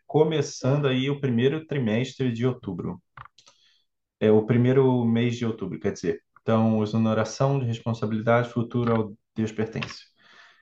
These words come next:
Então, passar rapidamente aqui alguns destaques. É,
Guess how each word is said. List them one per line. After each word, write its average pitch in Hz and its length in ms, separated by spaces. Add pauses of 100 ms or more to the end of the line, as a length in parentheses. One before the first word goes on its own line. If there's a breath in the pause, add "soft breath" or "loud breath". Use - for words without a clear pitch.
(240 soft breath)
Então, 123 680
passar 123 300
rapidamente 131 1040
aqui 147 260
alguns 135 340
destaques. - 680 (320)
É, 110 840